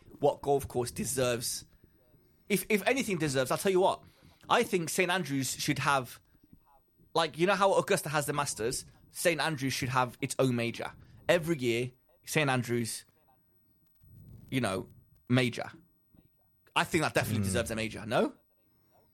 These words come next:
Speaker 2: Interesting, yeah.
Speaker 1: It's, it's such an iconic place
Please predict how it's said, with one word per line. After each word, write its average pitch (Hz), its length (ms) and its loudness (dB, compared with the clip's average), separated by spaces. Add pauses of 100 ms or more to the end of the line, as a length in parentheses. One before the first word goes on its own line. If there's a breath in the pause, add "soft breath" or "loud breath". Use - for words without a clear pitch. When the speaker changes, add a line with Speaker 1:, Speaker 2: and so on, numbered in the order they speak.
(260)
Speaker 2:
Interesting, 135 480 0
yeah. 120 160 2 (720)
Speaker 1:
It's, 175 200 0
it's 180 180 -2
such 220 140 -6
an 220 60 -4
iconic 202 680 0
place 147 600 0